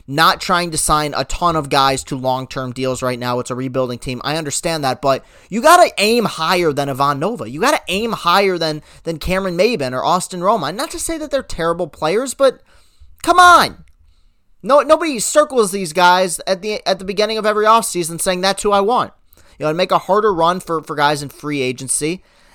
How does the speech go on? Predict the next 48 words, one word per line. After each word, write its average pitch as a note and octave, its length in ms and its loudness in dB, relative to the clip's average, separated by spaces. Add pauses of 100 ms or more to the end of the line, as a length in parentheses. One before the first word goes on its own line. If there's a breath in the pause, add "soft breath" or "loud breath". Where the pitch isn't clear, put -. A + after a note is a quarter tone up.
(200 soft breath)
And E3+ 460 -2 (520)
I D#3 100 2
would F#3 180 2
talk G#3 320 4
to F#3 60 -8
Chris G3+ 280 -4
Ilitch G3+ 340 0
about E3+ 260 0
spending, G3 480 -6 (220)
about E3 300 2
the D#3 60 -10
possibility E3+ 720 2
of C#3 160 0
opening E3 360 -2
up E3+ 120 -6
the D#3 80 -2
wallet E3 460 2
a D3+ 80 0
little E3+ 220 2
bit D3 120 0
more, E3+ 300 4
because D3 340 -2
recently D3 480 -2
I've, C3+ 220 2
I've C3 180 -2
come G3 160 -2
to D#3 60 -2
realize C3+ 400 0
I D3+ 40 2
don't E3+ 180 0
really C#3+ 280 -4 (100)
put D#3 240 -4
any C#3+ 220 -6
of C3 140 -2
the B2+ 80 -6
free C#3 260 -4
agent B2+ 240 -4
signings C3 480 -2 (320 soft breath)
on C3+ 220 0
Al C3 240 2
Avila. C3+ 320 0
I A#2 140 0
just C3+ 200 -8
think C#3+ 160 -8
it's C#3 120 -6
on C3 160 -4
Chris - 280 -8
Ilitch's C3+ 540 -4